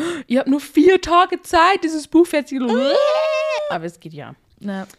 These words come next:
Speaker 1: Geht ja alles.
Speaker 2: Ach je. Ja, ich fand, ähm, ich hab am Anfang, als ich mir die, die Libby-App runtergeladen hab, hab ich ganz viele Sachen vorgemerkt und war so,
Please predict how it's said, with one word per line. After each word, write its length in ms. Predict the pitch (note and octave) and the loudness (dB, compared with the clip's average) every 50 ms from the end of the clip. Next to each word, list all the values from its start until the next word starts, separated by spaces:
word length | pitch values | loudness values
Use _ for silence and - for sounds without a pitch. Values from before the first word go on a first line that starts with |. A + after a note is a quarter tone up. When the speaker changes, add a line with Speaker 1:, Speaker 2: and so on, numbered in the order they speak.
| _ _ | _ _
Speaker 1:
Geht 120 | - G#3 F#3+ | -2 -2 0
ja 100 | F3 A#2+ | 0 -2
alles. 340 | D3 D#3+ D#3+ D#3+ - - - _ - | -4 -6 -6 -10 -12 -16 -20 _ -16
Speaker 2:
Ach 160 | G3+ F#3+ F3+ - - | -16 -16 -16 -16 -20
je. 160 | F3+ F3 F3+ F#3+ - _ _ _ _ _ _ - | -20 -20 -20 -20 -20 _ _ _ _ _ _ -8
Ja, 80 | A3 A#3 | -8 -6
ich 80 | A3+ - | -6 -4
fand, 260 | B3+ B3 A#3 A#3 - | -4 -6 -6 -6 -8
ähm, 160 | G#3 G3+ G3+ - | -10 -10 -10 -10
ich 80 | - A3+ | -12 -12
hab 100 | A3+ A3+ | -12 -12
am 100 | G3+ - | -12 -10
Anfang, 300 | - A#3+ A3+ A#3+ A3 - | -10 -8 -8 -8 -8 -10
als 180 | - G3 - | -10 -12 -10
ich 60 | - - | -10 -8
mir 100 | G3+ F#3+ | -8 -8
die, 400 | F#3 F#3+ F#3 F#3 F#3 F#3 - - | -8 -10 -12 -10 -12 -12 -12 -12
die 100 | F#3+ G3 | -12 -10
Libby-App 500 | F#3 G3+ G#3+ G#3+ G#3+ - - - - - | -8 -8 -8 -10 -10 -14 -16 -18 -14 -12
runtergeladen 540 | G3+ A3 A3 A3 G3 F3+ F3+ F3+ F#3 F#3 F#3+ | -10 -10 -8 -10 -10 -10 -10 -8 -6 -6 -6
hab, 100 | F#3+ F#3+ | -6 -8
hab 60 | G3 | -10
ich 120 | F3 - - | -12 -12 -8
ganz 180 | - G#3+ G#3 - | -8 -8 -8 -8
viele 140 | - F#3+ F3 | -10 -10 -10
Sachen 220 | F#3+ F3+ F3 E3 | -8 -8 -10 -10
vorgemerkt 640 | - - G3+ F#3+ F#3 F#3 F3+ E3+ F3 F3 F3 - - | -10 -8 -8 -8 -6 -8 -8 -8 -10 -12 -12 -12 -14
und 100 | F#3 F3 | -12 -10
war 140 | F3+ F3 F3 | -10 -8 -8
so, 160 | F3 F3+ | -8 -8